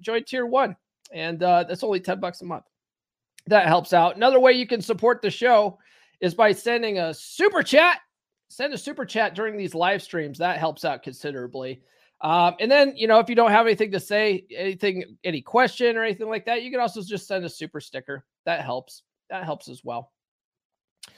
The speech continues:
Get on the email list, list dot come on man pod dot com, and I will send you some, some cool stickers. You know what?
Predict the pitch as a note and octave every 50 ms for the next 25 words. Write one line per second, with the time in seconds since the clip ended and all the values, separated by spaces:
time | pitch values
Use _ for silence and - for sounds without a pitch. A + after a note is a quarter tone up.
0 | _ _ _ _ _ _ _ _ _ - D#4 G4 G4+ - - D4+ E4 E4 D#4+ D4
1 | C4 - - A3 C4 D4+ D4+ C4+ G#3 E3+ D#3 D#3 C3+ B2+ - - _ F3 G3 B3
2 | E4 E4 - - - C4 A#3+ F3 - G#3+ A#3+ B3 A#3+ A#3+ A#3 A3+ A3 G#3+ G#3+ F#3+
3 | - - G3+ G3+ G3+ F3+ G#3 F#3+ E3 - - G3 G3 G3+ G#3 G#3+ G3+ F#3 F3 E3
4 | E3 E3 D3+ - G3 F#3+ F3+ F#3 F#3 - - - D#3+ D3+ D3 C#3 C3+ - - -
5 | - D3 C#3+ - - F#3+ F#3 E3+ F3+ - - F3 F#3 F3+ D#3+ C#3 C3 B2+ B2+ C3
6 | F3+ G#3+ B3+ C#4 C4+ A3 F#3+ F#3 G3+ A3